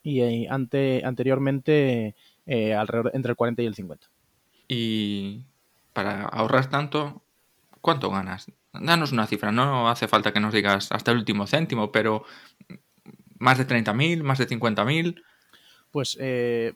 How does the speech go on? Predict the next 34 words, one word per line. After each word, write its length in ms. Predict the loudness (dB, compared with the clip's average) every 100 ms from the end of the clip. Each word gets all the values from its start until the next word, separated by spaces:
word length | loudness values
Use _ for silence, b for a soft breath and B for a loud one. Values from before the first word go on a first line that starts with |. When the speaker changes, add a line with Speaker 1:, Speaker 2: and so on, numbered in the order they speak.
| -10
Speaker 1:
realmente 560 | -12 -4 -2 0 0 2
no, 380 | 2 2 0 -2
<laughs> 320 | -6 -6 -4
no, 200 | -2 -2
no, 220 | -2 -2
no 140 | -2 -2
tengo 180 | -2 -2
unos 180 | -2 -4
ingresos 380 | -4 -4 -4
tampoco 380 | -4 -4 -2 -2
desorbitados. 640 | -2 -2 -4 -2 -2 -2 -6
De 160 | -8
hecho, 220 | -4 0 0
son 180 | 0
bastante 380 | 0 0 0 0
normalitos. 640 | 0 0 -2 -4 -4 -6 B B B B B -6
Eh, 300 | -2 -2 -2
yo 160 | -2
ingreso 480 | -2 -4 -2 0 0
mil 240 | 0 0 0
cien 220 | 2 2
al, 260 | 0 -2
al 140 | -4 -2
mes. 340 | 0 -2 -4 _ _ _ _ _
Ingreso 280 | -16 -14 -12
mil 160 | -12 -8
cien 140 | -6
al 120 | -4
mes. 220 | -4 -8 B B B B _
No 200 | -4 0
es 160 | -2 -2
mucho, 400 | -6 -4 -4 -6
pero 140 | -6 -6
bueno, 180 | -6